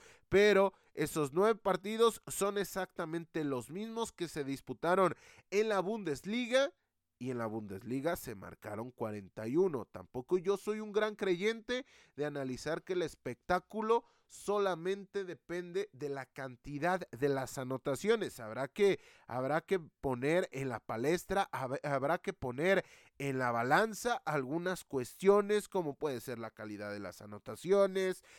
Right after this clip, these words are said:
la competitividad, el ritmo, para tomar un espectáculo como positivo o como no tan positivo de cara a las anotaciones. Pero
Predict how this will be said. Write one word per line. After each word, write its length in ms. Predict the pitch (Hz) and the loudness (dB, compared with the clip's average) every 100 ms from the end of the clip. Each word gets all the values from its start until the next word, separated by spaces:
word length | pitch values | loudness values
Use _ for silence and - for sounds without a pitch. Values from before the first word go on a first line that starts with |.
| - | -8
la 180 | 139 147 | -2 -2
competitividad, 1300 | - 127 101 107 - 101 104 98 101 143 165 170 170 _ _ - | -2 -6 -6 -10 -8 -12 -10 -8 0 6 8 6 4 _ _ -12
el 260 | 120 113 | -8 -6
ritmo, 520 | 113 165 147 143 147 - | 2 2 2 0 -6 -6
para 240 | 156 143 | -6 -6
tomar 460 | - 131 131 165 196 | -4 -4 0 0 0
un 200 | 143 156 | -2 -6
espectáculo 880 | 160 - 120 - 165 - 196 202 208 - _ | -6 -8 -10 -2 -2 0 4 6 4 0 _
como 420 | - 151 143 139 123 | 0 2 4 2 0
positivo 800 | - 123 - 110 180 214 240 - | -2 -6 -6 -8 -4 2 2 2
o 120 | 160 | -6
como 380 | 151 165 147 143 | -6 -8 -6 -6
no 180 | 151 185 | -6 -8
tan 240 | - 185 | -10 -14
positivo 800 | - 135 - 107 165 190 214 240 _ _ | -10 -10 -10 -8 -4 4 6 6 _ _
de 180 | - 127 | -10 -10
cara 320 | - 151 165 175 | -4 0 2 0
a 120 | - 135 | -2 -6
las 240 | 117 - | -6 -8
anotaciones. 800 | 110 104 - 104 110 98 78 - | -10 -12 -12 -14 -12 -12 -14 -6
Pero 360 | - 226 254 262 | 8 12 12 10